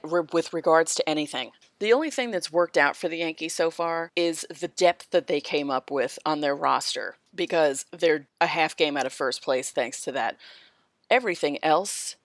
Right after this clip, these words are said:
has been a disaster. Hiring used to be hard. Multiple job sites, stacks of resumes, a confusing review process, but today hiring can be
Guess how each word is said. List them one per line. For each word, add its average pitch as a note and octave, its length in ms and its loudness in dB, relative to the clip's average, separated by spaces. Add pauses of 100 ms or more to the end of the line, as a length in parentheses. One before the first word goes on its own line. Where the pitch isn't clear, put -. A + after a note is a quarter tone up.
(600)
has - 240 -2
been E3+ 180 0
a D#3 60 0
disaster. C#3 680 -2 (640)
Hiring D4+ 400 0
used F#3 220 -2
to F3 60 -6
be D#3+ 120 -8
hard. C#3 420 -2 (260)
Multiple A#3+ 360 2
job E3+ 280 2
sites, D#3+ 460 0
stacks - 480 -2
of G#3 140 -4
resumes, C#3+ 640 -2
a - 60 -16
confusing G#3+ 500 -8
review C#3+ 340 -6
process, C3+ 680 0 (300)
but F#3 80 -6
today C4 280 2
hiring A#3+ 440 0
can F3+ 180 -4
be D#3+ 160 -8